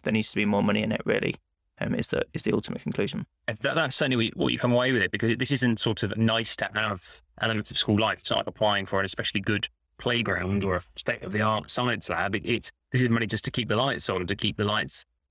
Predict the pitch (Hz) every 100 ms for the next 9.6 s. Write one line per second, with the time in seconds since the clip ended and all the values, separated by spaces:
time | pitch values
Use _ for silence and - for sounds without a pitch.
0 | - 123 110 117 139 117 90 104 95 -
1 | 120 113 110 110 104 104 - 101 95 -
2 | 95 - 98 98 - - - _ - 123
3 | - 113 104 - 110 104 104 120 123 -
4 | 90 - 92 92 - 123 107 123 135 120
5 | - - _ _ _ 104 - 143 123 117
6 | - 123 120 107 - 117 104 123 127 113
7 | 98 90 - 104 110 98 104 117 87 90
8 | - 113 104 - - 120 135 147 110 139
9 | 127 110 90 104 110